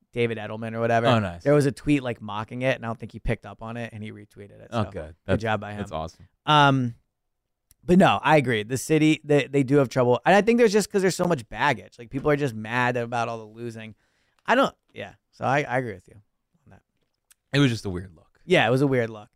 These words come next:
Speaker 2: It was a weird look. It was
Speaker 1: Yeah.
Speaker 2: like, "Oh, man, s-, sweet. So let's take the <laughs> opinion of Celtics fans."
Speaker 1: Curious, I don't know if we talked about this on the pod. Like, where do you fall on the whole stadium thing?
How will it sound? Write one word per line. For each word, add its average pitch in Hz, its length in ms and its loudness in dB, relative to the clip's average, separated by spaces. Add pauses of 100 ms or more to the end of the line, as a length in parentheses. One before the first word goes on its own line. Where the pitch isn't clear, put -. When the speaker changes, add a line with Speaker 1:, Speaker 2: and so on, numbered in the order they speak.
Speaker 2:
It 113 40 -10
was 101 140 -8
a 95 40 -16
weird 87 200 -6
look. 85 200 -20
It - 80 -18
was - 40 -10
Speaker 1:
Yeah. 110 80 0
Speaker 2:
like, 98 140 -6
"Oh, 92 260 0
man, 90 300 -6 (100)
s-, 95 220 -20
sweet. 98 220 -2
So - 100 -12
let's 90 100 -10
take 101 120 -4
the 104 120 -2
<laughs> 104 80 0
opinion 113 280 0
of 101 60 -4
Celtics - 540 -10
fans." 82 300 -10
Speaker 1:
Curious, 240 220 4
I 170 60 4
don't 254 100 4
know 381 80 2
if 311 40 0
we 285 80 0
talked 180 240 0
about 135 80 0
this 110 120 -6
on 104 100 -16
the 98 60 -20
pod. 95 280 -16
Like, 104 160 -20
where 202 140 4
do 233 60 2
you 151 180 2
fall 104 240 -8
on 104 100 -18
the 110 60 -20
whole 143 100 -20
stadium - 480 -20
thing? - 160 -20